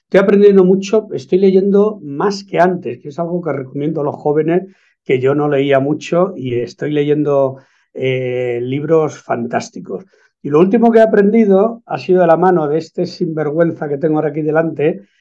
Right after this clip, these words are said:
eh, al teléfono, que es Gonzalo, porque nos, eh, nos está arrastrando a mí y a bastantes más de la familia y amigos al mundo del estoicismo.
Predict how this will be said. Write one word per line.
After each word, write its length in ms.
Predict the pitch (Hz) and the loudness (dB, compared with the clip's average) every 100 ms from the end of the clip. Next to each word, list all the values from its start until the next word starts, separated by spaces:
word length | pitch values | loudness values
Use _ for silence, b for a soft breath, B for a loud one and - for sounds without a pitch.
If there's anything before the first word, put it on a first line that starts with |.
| B - | B -10
eh, 380 | 151 156 143 127 | -8 -6 -8 -6
al 160 | 135 | -6
teléfono, 540 | 135 160 160 156 151 135 | -2 -2 -2 -6 -6 -4
que 80 | |
es 60 | 143 | -4
Gonzalo, 580 | 143 139 151 151 135 180 b b b _ | -4 -4 -2 -2 -2 -6 b b b _
porque 400 | 143 135 135 135 | -4 -2 -2 0
nos, 680 | 135 135 135 131 131 123 - | 0 0 -2 -2 -4 -6 -8
eh, 200 | - 135 | -8 -8
nos 240 | 120 - | -8 -8
está 240 | - - 170 | -10 -2 0
arrastrando 560 | 180 180 - 185 180 | 0 -2 0 2 2
a 80 | 156 | 0
mí 140 | 170 202 | 2 4
y 280 | 180 165 | 4 2
a 120 | 143 131 | -4 -4
bastantes 540 | 120 - - 196 170 | -6 -4 -4 -2 -2
más 220 | 151 170 | 0 -2
de 80 | 156 | -2
la 140 | 147 | -4
familia 600 | - - 143 202 156 139 B B B | -6 -6 -4 0 0 0 B B B
y 120 | - 160 | 2 4
amigos 500 | 165 175 170 170 - | 6 6 6 4 2
al 140 | 143 | -2
mundo 320 | 151 170 180 | 0 4 6
del 140 | 180 147 | 6 4
estoicismo. 1300 | 131 - - 127 123 - 143 117 - 90 92 - | -2 -8 -6 -6 -8 -8 -8 -8 -12 -10 -8 -8